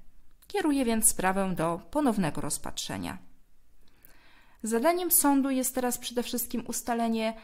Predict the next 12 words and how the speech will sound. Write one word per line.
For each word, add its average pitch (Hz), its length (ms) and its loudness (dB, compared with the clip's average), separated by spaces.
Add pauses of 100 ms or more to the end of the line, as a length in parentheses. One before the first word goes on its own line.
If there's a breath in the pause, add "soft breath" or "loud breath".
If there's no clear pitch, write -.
(200 loud breath)
z 269 80 -6
jakiego 269 420 0
powodu 185 640 -2 (280 loud breath)
dziesiątego 214 560 -2
kwietnia 214 380 -4
dwa 175 140 -6
tysiące 190 400 -6
szesnastego 180 640 -6
roku 214 380 -2 (320 loud breath)
doszło 294 380 0
do 220 140 2
awantury 196 800 0